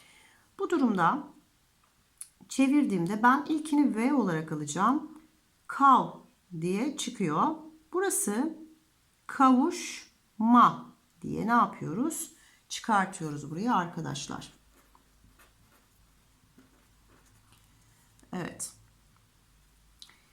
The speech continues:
Gef, vav, nun, lam, rar ve ye harfimiz var.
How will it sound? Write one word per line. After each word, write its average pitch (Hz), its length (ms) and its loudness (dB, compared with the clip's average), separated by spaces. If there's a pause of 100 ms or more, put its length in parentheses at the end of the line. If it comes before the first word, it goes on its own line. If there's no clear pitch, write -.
(1300)
Gef, 330 540 -2 (480)
vav, 190 460 2 (920)
nun, 302 600 4 (840)
lam, 285 760 4
rar 269 440 4
ve 254 80 2
ye 226 380 2
harfimiz 151 720 -6
var. 285 280 4